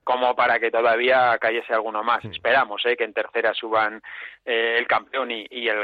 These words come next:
Speaker 1: el ganador
Speaker 2: Sí.
Speaker 1: del, de la promoción y así nos libere al menos una plaza que, que confiamos que sea, evidentemente, vizcaína y que no sea tanta sangría en nuestra regional, esos arrastres.
Speaker 2: Luego otra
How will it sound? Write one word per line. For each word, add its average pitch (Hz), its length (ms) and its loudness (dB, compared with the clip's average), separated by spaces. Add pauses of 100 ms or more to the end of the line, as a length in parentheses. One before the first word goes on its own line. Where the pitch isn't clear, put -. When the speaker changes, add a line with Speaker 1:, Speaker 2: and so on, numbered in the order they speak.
Speaker 1:
el 107 300 -2
ganador 113 380 2
Speaker 2:
Sí. 110 60 0
Speaker 1:
del, 107 300 -2
de 110 160 -2
la 107 200 2
promoción 117 520 -2
y 117 100 -4
así 110 280 -6
nos 110 180 -4
libere 113 340 0
al 107 140 -2
menos 127 400 -4
una 123 200 0
plaza 131 600 0
que, 107 160 -8
que 104 160 -12
confiamos 104 480 -6
que 104 120 -6
sea, 107 260 -2
evidentemente, 104 1000 -8
vizcaína 113 280 -6 (420)
y 113 120 -8
que 95 680 -8
no 101 220 -6 (100)
sea 98 260 -2
tanta 101 440 -6
sangría 95 760 -6
en 101 80 -16
nuestra 98 300 -10
regional, 104 420 -6
esos - 220 -14
arrastres. - 460 -6
Speaker 2:
Luego 127 260 -2
otra 127 220 -2